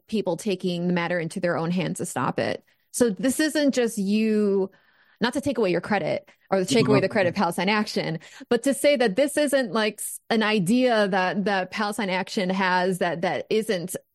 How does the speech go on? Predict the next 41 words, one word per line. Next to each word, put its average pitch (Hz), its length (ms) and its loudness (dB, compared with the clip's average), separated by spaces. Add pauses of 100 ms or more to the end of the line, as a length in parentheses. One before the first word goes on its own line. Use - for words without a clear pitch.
(160)
in, 190 360 4
an 202 140 2
inevitability 202 1160 0 (260)
of 185 120 0
the 185 80 -2
political 208 460 2
circumstances. 254 1120 2 (340)
And 214 160 0
the 226 60 0
state 330 680 -2 (240)
knows 440 360 4
this. 165 280 -2
The 277 100 2
state 359 280 0
knows 277 240 2
when 233 140 2
you 208 140 2 (120)
create 254 340 -2
no 233 280 4
opportunity 240 600 -2
for 196 140 -4
people 196 300 -2
to 180 520 0
go 214 140 4
within 240 480 0
the, 190 200 -4 (120)
the, 180 240 0
the 175 120 -4
system 165 480 -2
to 180 140 0
stop 151 420 -2 (120)
a 175 40 2
thing 165 240 -2
from - 140 -4
occurring, 151 380 0
which 196 200 2 (160)
I 226 100 4
think 262 180 0
everyone 330 400 2
can 320 120 2
agree 233 540 0